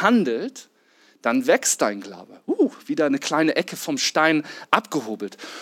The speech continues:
Und Gott bereitet dich zu und dann baut er daraus ein Haus, wo Leute Glauben und Hoffnung bekommen.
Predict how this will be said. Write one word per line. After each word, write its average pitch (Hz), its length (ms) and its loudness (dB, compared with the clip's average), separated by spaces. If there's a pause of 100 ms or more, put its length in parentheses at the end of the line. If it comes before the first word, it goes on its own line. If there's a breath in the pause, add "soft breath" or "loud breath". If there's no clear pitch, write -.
(120 loud breath)
Und - 180 2
Gott 220 240 4
bereitet 214 520 4
dich 190 140 -2
zu 240 240 4
und 170 140 2
dann 175 160 4
baut 247 320 6
er 208 60 6
daraus 180 380 4
ein 160 280 -4
Haus, 151 540 -6 (480 loud breath)
wo 170 160 8
Leute 185 560 6 (260 loud breath)
Glauben 185 400 6
und 170 160 2
Hoffnung 175 320 -6
bekommen. - 420 -16